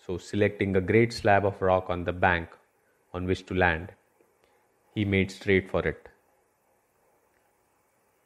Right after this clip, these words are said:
I was not the only one who had been watching the osprey, for he had hardly landed on the rock when a woman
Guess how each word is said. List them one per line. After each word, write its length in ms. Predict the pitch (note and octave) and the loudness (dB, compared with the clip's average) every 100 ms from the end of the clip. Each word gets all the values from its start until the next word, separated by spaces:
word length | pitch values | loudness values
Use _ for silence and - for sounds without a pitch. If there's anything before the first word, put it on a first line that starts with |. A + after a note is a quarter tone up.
| _ _ _ _ | _ _ _ _
I 160 | C#3 C#3+ | 4 6
was 240 | C#3 A#2+ | 6 4
not 280 | A2 G#2 G#2 | 2 0 0
the 100 | A2 | -2
only 380 | G2+ G2 G2 G2 | -2 -4 -2 -2
one 280 | F#2+ F2 F#2 - _ _ | -2 -4 -8 -16 _ _
who 100 | G#2 | -2
had 240 | G#2 F#2 | 0 0
been 220 | F#2+ F#2 | 0 -2
watching 380 | F2+ F2 - F2+ | -2 -2 -4 -6
the 60 | E2 | -2
osprey, 520 | F#2 F2+ - E2 E2 - _ _ _ _ _ _ | 0 0 -2 -6 -6 -14 _ _ _ _ _ _
for 220 | _ - E2+ | _ -4 -2
he 160 | G2 | 0
had 240 | G2 F2+ F2 | 0 0 2
hardly 400 | G#2 A#2+ B2+ A#2+ | 2 2 0 -2
landed 400 | G#2 G#2 G#2 G2+ | 0 -2 -2 -4
on 160 | F#2+ | -4
the 100 | F#2+ | -4
rock 380 | F#2 F2 D#2 - _ _ _ _ _ | -4 -4 -6 -14 _ _ _ _ _
when 180 | - F#2 | -8 -4
a 60 | F2+ | -2
woman 420 | G2 A2+ A#2 C#3 | -2 0 -2 -4